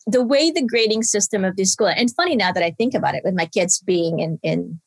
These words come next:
at school around that, you know, get, getting to that age, um,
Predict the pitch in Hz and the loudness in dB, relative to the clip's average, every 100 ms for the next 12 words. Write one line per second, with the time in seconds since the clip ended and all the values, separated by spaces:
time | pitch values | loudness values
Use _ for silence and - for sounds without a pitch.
0 | _ _ _ _ 220 - - 220 185 175 | _ _ _ _ -2 0 0 2 2 0
1 | 180 180 175 165 - 170 87 202 214 185 | 0 0 0 -2 -4 -4 -4 -2 -2 0
2 | 196 185 190 - 196 175 165 - - - | 0 0 0 0 0 0 -2 -6 -10 -12
3 | - - - 202 185 180 | -12 -6 0 2 2 -2